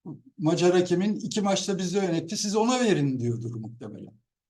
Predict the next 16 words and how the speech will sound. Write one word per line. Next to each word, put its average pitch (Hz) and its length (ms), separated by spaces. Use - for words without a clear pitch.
Bence 135 360
diyordur. 123 400
Federasyonumuzun 202 1300
taze 175 480
kan 208 260
ve 196 60
gençlerden 185 640
yana 190 300
bir 190 200
tavrı 165 340
var. 120 260
Artık 214 420
kronikleşmişlerin 180 2000
sistemden 180 840
ayrılması 139 720
lazım. 120 440